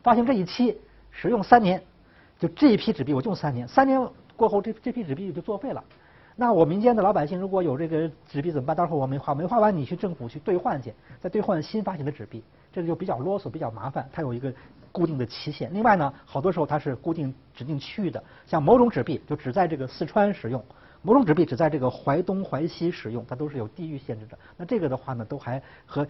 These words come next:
后世的纸币都还差别比较大。但是我们说，说像，像元朝这个纸币，那么它是那个，呃，就是单一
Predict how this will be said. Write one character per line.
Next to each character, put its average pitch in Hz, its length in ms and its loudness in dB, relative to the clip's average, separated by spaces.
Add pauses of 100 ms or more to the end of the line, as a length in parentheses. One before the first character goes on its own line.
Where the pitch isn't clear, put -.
(120)
后 - 380 2
世 - 160 -4
的 127 80 -4
纸 120 200 -10
币 127 180 -6
都 143 100 -6
还 147 120 -6
差 - 180 -10
别 143 120 -2
比 156 100 -8
较 147 180 -6
大。 147 160 -8 (320)
但 233 140 6
是 233 40 8
我 202 40 6
们 175 80 0
说， 208 100 0
说 233 140 2
像， 202 100 -2
像 180 200 0
元 151 180 2
朝 170 140 6
这 151 60 2
个 143 60 -6
纸 107 120 -8
币， 104 240 -8
那 147 100 -4
么 143 80 -6
它 185 180 -4
是 180 140 -8
那 143 140 -6
个， 110 140 -4 (360)
呃， 117 180 -8 (800)
就 269 160 4
是 196 100 2
单 220 240 4
一 226 200 -2